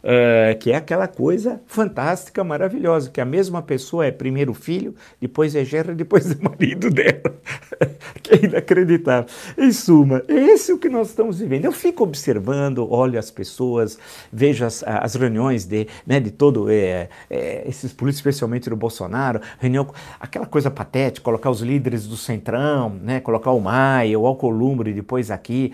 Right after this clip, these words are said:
o Paulo Guedes, o, é, que é o, na verdade é o Pacheco e seu imenso talento,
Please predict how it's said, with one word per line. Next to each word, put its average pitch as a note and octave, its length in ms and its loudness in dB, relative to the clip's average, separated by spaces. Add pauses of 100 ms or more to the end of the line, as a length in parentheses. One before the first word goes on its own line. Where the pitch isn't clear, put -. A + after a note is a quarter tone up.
(160)
o B2 100 -2
Paulo B2+ 340 -2
Guedes, G#2+ 520 -4
o, G2+ 240 -4 (200)
é, G2 60 -4
que B2+ 120 0
é A#2 40 6
o, G2 180 -2
na G#2 140 -2
verdade G2+ 300 -2
é - 20 2
o G#2+ 60 -4
Pacheco A2+ 440 -8
e A2 40 -8
seu A2+ 160 -8
imenso A2+ 320 -6
talento, C#3 420 -6